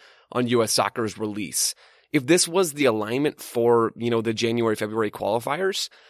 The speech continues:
I would give everything you just said a lot of credence, because Berhalter tends to go pretty much with those releases in terms of where he puts players or where the, you know, social media coordinator, whoever's in charge of that content,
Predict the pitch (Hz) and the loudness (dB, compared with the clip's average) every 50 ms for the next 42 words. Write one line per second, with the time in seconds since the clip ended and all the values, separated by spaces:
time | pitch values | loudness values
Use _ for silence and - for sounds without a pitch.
0 | _ _ _ _ _ - 120 139 185 185 143 127 143 156 156 143 113 104 - 92 | _ _ _ _ _ 2 4 6 6 4 4 6 6 6 6 6 4 -2 -8 -8
1 | 95 - 131 143 156 147 127 117 - - 127 131 131 147 156 143 135 127 113 127 | 0 4 4 4 4 4 0 -8 -2 2 2 2 4 4 2 2 2 2 0 0
2 | 120 - 151 143 127 107 104 101 107 104 110 117 104 - - - 127 120 123 82 | 2 4 4 2 2 0 0 -2 -2 0 0 -2 -4 -6 -4 -4 0 0 0 -2
3 | - - - 123 120 - 147 131 107 101 - 123 127 147 156 - 165 120 - - | -2 -6 -6 -6 0 2 2 2 2 0 -2 2 2 2 4 2 -2 -4 -2 -4
4 | - 143 160 - - - 190 147 120 143 143 151 - - _ _ - - - - | -2 -2 0 0 0 -2 -2 -2 0 0 0 0 -2 -4 _ _ -20 -20 -16 -10
5 | 180 220 247 254 214 180 175 196 - - - 110 107 135 165 185 - - - - | -8 -4 -4 -2 -2 -2 -2 -4 -6 -8 -10 -4 0 2 2 2 0 -6 -16 -20
6 | - - - - - _ - 165 196 208 180 214 208 208 214 208 - 233 220 - | -20 -20 -20 -20 -20 _ 6 6 6 8 8 4 2 2 0 2 2 2 2 2
7 | 156 - - 151 151 147 135 127 107 113 117 135 120 135 131 - - 143 127 - | 0 0 0 0 0 0 0 -2 0 0 0 0 -2 -4 -10 -2 -2 -2 -2 0
8 | - 127 113 131 147 123 117 113 101 110 113 113 110 98 113 107 101 101 98 120 | -2 2 2 4 4 4 2 0 0 2 2 2 2 2 0 -2 -2 -2 -2 -4
9 | 110 98 - 127 113 - 110 104 110 110 120 117 - - 107 107 104 113 117 117 | -2 -2 -2 -2 -2 -2 -4 -4 -4 -2 -4 -4 -4 -4 -6 -4 -4 -4 -4 2
10 | 113 135 120 131 131 104 - 113 110 - - 123 117 113 104 110 92 - 101 82 | 2 2 2 2 0 -2 -4 -6 -6 -4 0 2 0 2 0 -2 -4 -6 -6 -6
11 | - - 107 120 135 123 - 104 90 - | -8 -4 -2 -2 -2 0 -2 -6 -6 -10